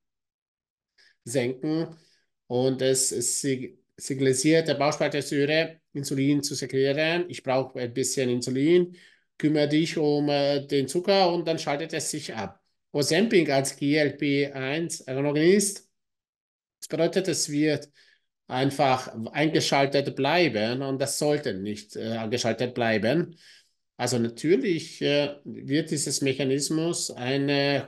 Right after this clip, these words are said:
kurzzeitiges Mechanismus. Also wenn es die ganze Zeit eingeschaltet ist und der Scha-, Bauch-, Bauchspeicheldrüse ständig Insulin produzieren sollte, vor allem wenn das nicht richtig funktioniert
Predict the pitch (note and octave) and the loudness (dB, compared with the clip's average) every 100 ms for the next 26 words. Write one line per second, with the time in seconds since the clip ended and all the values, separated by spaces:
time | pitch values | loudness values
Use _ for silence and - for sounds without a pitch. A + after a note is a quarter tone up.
0 | - - D#3+ - - A2 G#2 G#2 G#2 - | -6 -2 0 0 0 0 0 -2 -4 -4
1 | G#2+ G#2+ G#2 G#2+ A#2+ F#3 - - _ _ | -4 -2 -2 -2 0 0 -2 -14 _ _
2 | _ _ - B2+ B2+ B2+ E3 D3 - C3+ | _ _ -6 -2 0 2 2 0 0 0
3 | B2 C#3+ F#3 F#3 B2+ C3+ B2+ B2+ - D#3+ | 0 0 0 -2 -4 0 0 0 -2 -2
4 | F#3+ - B2 A#2 A#2+ B2+ F3 F3+ B2+ A#2+ | 0 0 0 0 -2 -2 -2 -4 -4 -4
5 | B2+ B2+ B2+ B2 - C3+ C#3+ C3+ C#3 - | -2 -4 -2 -2 -2 -6 -2 -2 -2 -4
6 | C3+ D3 C#3+ C3+ C3 C3+ C3 - C#3+ C#3+ | -2 0 -2 -2 -2 0 0 0 0 2
7 | C#3 C3 - C3+ C3 C#3 B2+ D#3 F#3+ G#3 | 2 2 0 -6 -4 -2 -2 0 0 0
8 | C#3+ B2+ B2+ B2 A#2+ B2 A#2+ A#2+ D3 E3+ | -2 0 0 -2 -2 -2 -4 -2 -2 -2
9 | E3+ _ _ _ _ C3 C#3+ F3+ C#3 C3+ | -6 _ _ _ _ 2 4 4 4 4
10 | B2+ B2 C3 B2+ C3 C3+ C3+ C#3 C#3+ C3 | 2 0 -2 -2 -2 -2 0 -4 -2 -4
11 | - D3 E3 F#3 | -2 0 0 -2